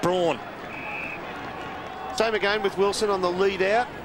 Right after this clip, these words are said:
Speaker 2: At full steam ahead, just didn't have the ability to do the U-turn and overcooked the handball.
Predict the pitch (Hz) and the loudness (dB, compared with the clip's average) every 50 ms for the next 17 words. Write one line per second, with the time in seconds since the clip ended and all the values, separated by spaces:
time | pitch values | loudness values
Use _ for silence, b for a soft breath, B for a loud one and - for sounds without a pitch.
0 | - - - - - 147 147 - - - - - 208 208 202 190 - - - 202 | -10 -10 -10 -4 -2 -2 -2 -2 -4 -6 -2 0 2 2 2 0 -2 -2 0 2
1 | 196 190 185 180 170 170 170 190 208 208 190 - - 208 220 208 - - 214 214 | 2 2 2 2 0 0 2 2 2 2 0 0 0 0 2 0 0 -2 -4 -2
2 | 214 226 220 208 196 - 185 180 175 196 196 196 196 180 180 170 160 165 165 180 | 0 2 2 2 2 2 2 2 4 4 4 4 4 2 2 0 0 0 2 2
3 | 185 170 170 170 165 175 175 165 160 - - 190 185 185 180 170 165 170 180 190 | 2 2 2 0 2 2 0 0 0 0 0 2 2 2 2 2 2 2 2 2
4 | 190 151 151 - - 202 185 - - 151 139 151 170 180 185 185 175 147 156 160 | 2 0 -2 -2 0 0 0 2 0 0 2 2 2 2 2 2 2 2 2 2
5 | 180 202 214 | 2 2 0